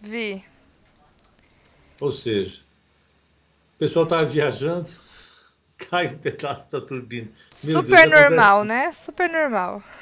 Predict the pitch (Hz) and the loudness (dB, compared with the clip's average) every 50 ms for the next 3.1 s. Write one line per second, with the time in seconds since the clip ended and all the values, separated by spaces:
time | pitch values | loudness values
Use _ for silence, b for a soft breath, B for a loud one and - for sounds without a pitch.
0 | - 269 269 - - 330 - - - 113 101 - - - - 175 - - 180 160 | -2 -2 0 0 0 0 0 0 -4 -6 -6 -8 -12 -8 -6 -6 -6 -6 -6 -8
1 | - - 180 196 196 196 - - - 135 131 131 131 120 104 101 110 123 143 135 | -4 0 0 0 0 0 -4 -8 -10 -10 -8 -8 -8 -8 -8 -8 -8 -8 -8 -10
2 | - - - - _ _ _ _ _ _ _ _ _ - 110 135 127 104 - - | -12 -16 -20 -20 _ _ _ _ _ _ _ _ _ -4 -2 0 0 0 -2 -6
3 | - | -14